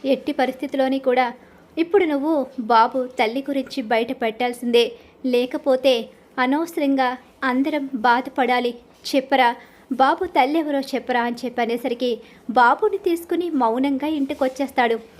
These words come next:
అసలు ఏం చేస్తున్నారో మీకు కొంచెమైనా అర్థమవుతుందా? బాబు ప్రాణాల మీదకొచ్చినా నోరు విప్పకపోతే ఏమనుకోవాలి? అసలు ఏం చేస్తున్నారని అనుకోవాలి?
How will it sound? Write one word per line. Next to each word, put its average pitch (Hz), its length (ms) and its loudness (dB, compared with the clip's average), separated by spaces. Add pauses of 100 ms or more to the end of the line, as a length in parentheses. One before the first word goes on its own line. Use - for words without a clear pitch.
(240)
అసలు 359 200 2
ఏం 247 300 2
చేస్తున్నారో 269 500 -2 (160)
మీకు 339 180 -2
కొంచెమైనా 302 680 0
అర్థమవుతుందా? 240 760 0 (400)
బాబు 226 360 2
ప్రాణాల 330 460 2
మీదకొచ్చినా 339 680 -2 (100)
నోరు 254 300 2
విప్పకపోతే 294 760 -2 (300)
ఏమనుకోవాలి? 247 800 2 (360)
అసలు 392 200 2 (140)
ఏం 269 180 -2 (120)
చేస్తున్నారని 320 600 2
అనుకోవాలి? 233 600 0